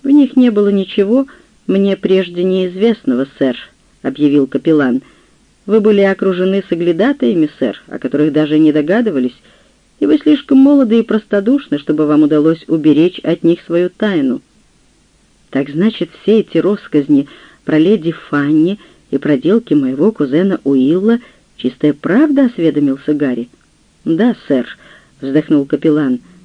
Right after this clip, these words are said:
«Судьба была немилостива к дому Каслвудов с тех пор, как старшая ветвь семьи, ветвь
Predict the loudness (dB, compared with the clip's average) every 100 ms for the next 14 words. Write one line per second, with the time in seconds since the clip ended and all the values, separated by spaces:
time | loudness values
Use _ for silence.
0 | _ _ _ -6 -4 0 0 2 2 2
1 | 0 2 2 2 2 0 -2 -4 -2 -2
2 | 0 2 2 0 -6 -6 -6 -4 -2 -2
3 | -4 -14 _ _ _ -4 -4 0 -2 0
4 | -4 -6 -10 -6 -4 -4 -4 -2 0 0
5 | -2 -6 -6 0 2 2 0 -2 _ _
6 | _ -10 -2 0 0 -6